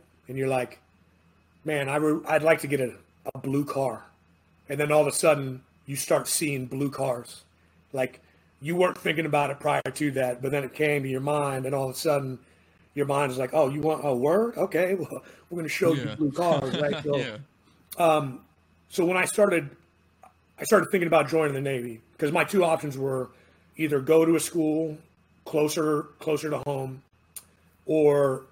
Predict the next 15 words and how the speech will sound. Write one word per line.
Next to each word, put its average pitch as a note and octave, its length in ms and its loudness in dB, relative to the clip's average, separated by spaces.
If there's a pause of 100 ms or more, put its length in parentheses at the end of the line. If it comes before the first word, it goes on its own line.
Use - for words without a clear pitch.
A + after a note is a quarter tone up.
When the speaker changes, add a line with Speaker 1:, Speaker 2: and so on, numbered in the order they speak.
Speaker 1:
join C#3+ 240 0
the C3+ 60 -4
Navy. B2+ 300 -2
I, C#3+ 320 0
I, C#3+ 100 -2
there D3 240 0
was C3 140 -2
no D3 360 2
option C#3+ 420 -4
C C#3+ 280 -4
or C3 60 -4
D B2+ 260 -6
for B2+ 100 -16
me. B2 260 -12 (640)
Um, C3 420 -4